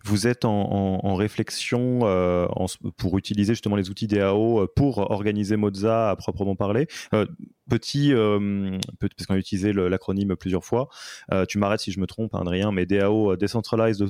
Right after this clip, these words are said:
Autonomous Organization, c'est quelque chose qui vient donc du milieu, euh, blockchain, crypto-monnaie. Globalement, euh, c'est l'idée d'utiliser, euh, la, la technologie, euh, blockchain, euh, et tout ce que ça permet, euh, d'automatisation, euh, donc sur les smart contracts, sur la, la, la tokenisation, euh,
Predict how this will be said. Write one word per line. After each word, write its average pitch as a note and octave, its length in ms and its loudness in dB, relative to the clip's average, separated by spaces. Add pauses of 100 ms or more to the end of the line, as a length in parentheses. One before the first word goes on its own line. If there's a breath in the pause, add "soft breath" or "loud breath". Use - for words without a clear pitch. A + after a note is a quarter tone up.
Autonomous G#2 480 -2
Organization, F#2 560 0
c'est F#2+ 160 -6
quelque - 160 -12
chose - 140 -14
qui - 100 -20
vient G2 220 -4
donc F2+ 160 -8
du F#2 100 -6
milieu, F#2 480 0 (320 loud breath)
euh, F#2 60 2
blockchain, G#2 600 0
crypto-monnaie. G#2+ 600 0
Globalement, A2 600 2 (360 loud breath)
euh, G#2 160 2
c'est - 260 -2
l'idée A2+ 440 0
d'utiliser, G#2+ 880 0
euh, F2+ 240 2
la, F2 220 -2
la F#2 100 0
technologie, G#2+ 640 0
euh, F2+ 360 2
blockchain, A2+ 840 0
euh, E2+ 180 0
et F2 60 0
tout - 140 -12
ce - 40 -16
que G2+ 100 -6
ça G2+ 120 -2
permet, A2 540 0
euh, G2 120 2
d'automatisation, G2+ 360 -4 (600)
euh, F2+ 60 -2
donc F#2+ 160 -8
sur F2+ 100 -12
les F2 40 -6
smart - 180 -8
contracts, G2+ 640 -2
sur F2+ 260 -4
la, F2 180 0
la, F2 180 -2
la F2+ 120 -4
tokenisation, G#2+ 1080 0
euh, F2 60 2